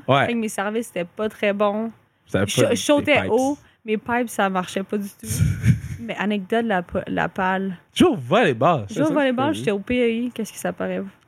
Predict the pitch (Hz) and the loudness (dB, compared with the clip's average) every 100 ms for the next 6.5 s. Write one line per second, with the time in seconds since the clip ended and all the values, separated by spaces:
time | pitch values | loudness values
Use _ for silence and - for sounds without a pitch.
0 | - - 147 165 151 117 139 135 - 214 | -4 2 4 4 -2 2 2 2 -4 -8
1 | 202 202 175 165 165 185 190 _ 220 226 | -2 0 0 -4 -8 -10 -12 _ -2 0
2 | 220 240 240 226 - 202 - 202 220 226 | 2 2 2 0 -4 -8 -2 -2 0 -2
3 | 208 202 202 214 240 269 - - - 302 | 0 -2 -2 -4 -4 0 2 2 2 2
4 | 370 123 - 220 247 220 196 208 208 196 | 4 2 -2 -6 -4 -4 -4 -6 -6 -8
5 | 190 190 175 _ _ _ _ _ 156 135 | -10 -10 -14 _ _ _ _ _ 2 6
6 | 190 123 95 117 | 4 4 2 2